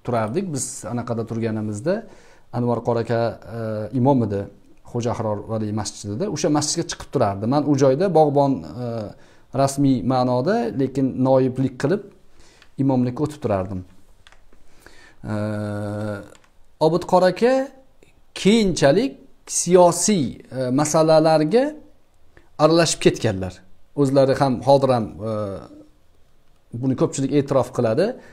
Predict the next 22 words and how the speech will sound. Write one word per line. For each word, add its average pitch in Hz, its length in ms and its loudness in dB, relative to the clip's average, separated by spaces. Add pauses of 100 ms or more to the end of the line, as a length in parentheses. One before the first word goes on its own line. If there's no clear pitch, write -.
(460)
Chunki, 156 320 2 (440)
e, - 20 -2 (340)
o'sha 135 240 -6
hozirgi 139 460 6 (320)
Norvegiyadami 147 680 2
qayerdadir 170 380 -2 (280)
borgan 143 400 4
joylariga 139 440 4 (120)
siyosiy 147 760 2 (180)
qochqinlik 156 520 -2 (100)
maqomi 143 380 0
berilgan. 95 380 -4 (380)
Ya'ni 120 240 -2
siyosatga 143 560 4
aralashib 139 320 -2
ketganlari 139 540 -2
uchun. 107 180 -2 (1120)
E, 113 80 -6 (1600)
ixlos 208 320 4 (320)
muxlislari 196 580 4
juda 175 180 4 (120)
ko'p, 151 220 6